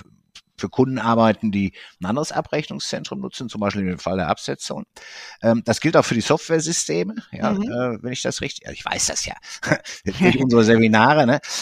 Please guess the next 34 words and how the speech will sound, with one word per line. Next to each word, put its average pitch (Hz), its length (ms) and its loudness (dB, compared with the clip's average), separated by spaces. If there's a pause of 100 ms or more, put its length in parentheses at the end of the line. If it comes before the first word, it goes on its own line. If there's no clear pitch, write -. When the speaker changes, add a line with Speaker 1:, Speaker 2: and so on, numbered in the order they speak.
(120)
Speaker 1:
Ähm, 127 120 6
Speaker 2:
Ja. 139 100 4
Speaker 1:
die 151 80 4
müssen 196 260 4
ja 170 100 6
nicht 202 200 2
zwingend 208 280 2
von 160 140 -4
Optadata 165 480 2
sein, - 220 -10
ne? 233 140 -4 (240)
Speaker 2:
Nein, 175 420 2 (120)
nein, 143 380 0
definitiv 185 560 -4
nicht. 170 220 -6
Also 202 260 2
wir 208 340 -2
decken 240 280 -2
ungefähr 247 440 0
zehn 226 220 -2
Softwarelösungen 180 960 0
momentan 175 560 0
ab, - 220 -2
die, 214 160 -6
die 185 80 -2
Speaker 1:
Mhm. 208 80 0
Speaker 2:
mir 190 80 -2
jetzt 185 180 -2
auf 175 160 -2
Anhieb 208 360 0
auch, - 260 -2
ähm, 175 340 -6
eingefallen 220 600 -2
sind. 196 380 -6